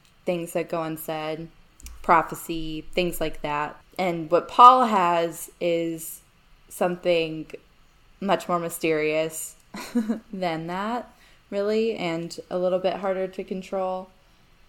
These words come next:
And Paul repeats what Hawat said about religion earlier, about, like, why they should quash it. No, no, no, he says that they should encourage it because it, like, distracts them, basically.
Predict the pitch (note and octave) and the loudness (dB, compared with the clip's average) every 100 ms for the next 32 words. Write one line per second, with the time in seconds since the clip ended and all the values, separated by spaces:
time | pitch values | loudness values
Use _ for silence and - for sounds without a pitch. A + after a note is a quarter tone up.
0 | _ G#3 G3+ F#3 - - - - A#3 A#3+ | _ -2 0 0 -2 -10 -20 0 8 10
1 | C#4 C#4 - G#3+ G#3+ G#3+ G#3 - F3 - | 10 6 2 -8 -4 -4 -2 0 0 0
2 | F3+ F3 F3 F3+ - - D#3+ D#3 D3+ - | -4 2 4 4 0 -2 0 0 -2 -4
3 | E3 E3+ D#3+ D#3 D#3 - - E3+ D#3+ D#3 | -4 0 0 0 -4 -10 -4 -2 0 -2
4 | C#3+ D#3 D3 D3+ D#3 _ _ _ - E3 | -4 -6 -6 -10 -12 _ _ _ -4 0
5 | E3 F3 G3 G#3+ G#3+ E3 D3+ D#3 D3+ D#3+ | 2 2 2 2 2 2 0 -2 0 0
6 | D#3 D#3 D3+ D#3+ - D3+ D3 - F3 F3 | 2 0 -2 -6 -2 0 0 0 0 0
7 | - - - - B3+ D4+ C#4+ B3 A#3+ C4+ | -2 -8 -12 2 8 8 10 8 8 6
8 | D4+ C4 C4 A3+ G#3 G3+ F3 E3 F#3 F3+ | 4 4 4 4 2 0 -2 -2 4 4
9 | F3 D#3+ C3+ D#3 F#3 D#3+ D#3+ C#3 C#3 C3+ | 4 0 -2 -4 -2 -2 0 -2 0 -2
10 | C3+ - E3+ - F3+ D#3 - - D#3+ D3+ | -6 -10 -8 0 4 4 2 -2 -2 -2
11 | D3 - - - - - | -4 -4 -8 -10 -10 -10